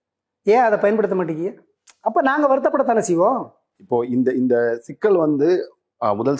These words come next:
Speaker 2: சம்பவத்துல இருந்து இன்றைய வரைக்கும் பார்த்துட்டு இருக்கீங்க. ஆ, என்ன இது, இதோட முடிவா என்ன அரசாங்கம் என்ன செய்யணும்ன்ற அரசாங்கத்துக்கு உங்களுடைய கோரிக்கை என்ன?
Speaker 1: நீங்க வந்து அவரவர் நிலையில் அவர் வாழறதுக்கு அனுமதிங்க.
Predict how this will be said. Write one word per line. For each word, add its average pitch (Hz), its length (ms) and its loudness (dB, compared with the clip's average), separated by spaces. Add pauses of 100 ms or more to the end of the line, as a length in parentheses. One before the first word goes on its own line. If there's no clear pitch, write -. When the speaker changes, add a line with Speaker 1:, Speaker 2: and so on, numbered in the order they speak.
Speaker 2:
சம்பவத்துல 131 340 0
இருந்து 127 240 2
இன்றைய 135 400 2
வரைக்கும் 113 720 -2 (200)
பார்த்துட்டு 107 280 -10
இருக்கீங்க. 95 340 -12 (640)
ஆ, 101 400 0 (200)
என்ன 190 300 2
இது, 139 260 0
இதோட 131 280 2
முடிவா 185 680 2
என்ன 156 360 0
அரசாங்கம் 151 440 0
என்ன 120 160 -2 (100)
செய்யணும்ன்ற 120 460 0
அரசாங்கத்துக்கு 123 360 -2
உங்களுடைய 98 600 -8
கோரிக்கை 101 360 -6
என்ன? 85 140 -20 (720)
Speaker 1:
நீங்க 247 320 0
வந்து 262 200 2
அவரவர் 285 540 2
நிலையில் 262 440 2
அவர் 220 320 2
வாழறதுக்கு 202 580 0
அனுமதிங்க. 139 360 -10